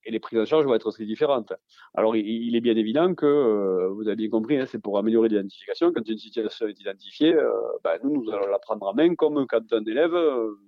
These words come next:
venait nous indiquer qu'il était harcelé, euh, ou, alors déjà, il faut vérifier. Si on est bien dans le champ du harcèlement, hein, faut vérifier, puis ce sont des, des, des jeunes qui ont pris un témoignage ou qui ont, euh, détecté des signes, donc il faut, il faut bien sûr creuser et vérifier, hein,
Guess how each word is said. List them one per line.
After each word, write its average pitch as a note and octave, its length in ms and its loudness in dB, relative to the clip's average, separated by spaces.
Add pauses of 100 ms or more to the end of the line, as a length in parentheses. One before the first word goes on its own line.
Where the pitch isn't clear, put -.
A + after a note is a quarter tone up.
(120)
venait A#2 200 -2
nous B2 220 -8 (260)
indiquer - 400 -4
qu'il A#2+ 640 -4
était C3+ 300 -4
harcelé, A2+ 420 0
euh, F2+ 160 -2 (300)
ou, G#2 220 -18 (340)
alors G#2 120 -2
déjà, A#2 160 0
il D3 40 2
faut A#2+ 140 -8
vérifier. A2 440 0 (480)
Si A2+ 120 -2
on G2+ 60 0
est G#2+ 60 0
bien A2 120 2
dans G#2+ 80 0
le G#2 80 -2
champ G#2+ 160 -4
du G#2 100 -4
harcèlement, D3 540 0
hein, F#3 120 0
faut A2+ 140 -6
vérifier, G#2 360 -2
puis A2 100 -20
ce - 80 -20
sont F#2+ 120 -10
des, F#2 280 -8
des, F#2+ 180 -10
des G2 120 -8
jeunes G#2+ 260 -2
qui - 160 -6
ont A2+ 80 2
pris - 160 -4
un A2+ 100 2
témoignage B2 560 4
ou G2+ 80 -8
qui A2 140 -4
ont, G#2+ 220 0
euh, F#2+ 80 -2
détecté A2+ 500 -2
des A2 80 2
signes, F#3+ 440 0
donc A2 220 2
il F#2+ 60 -16
faut, G#2 220 -4
il - 20 -8
faut F#2 160 -8
bien F#2 140 -8
sûr - 180 -4
creuser C3 240 2
et D3+ 60 4
vérifier, A#2 480 0
hein, A#2+ 100 -8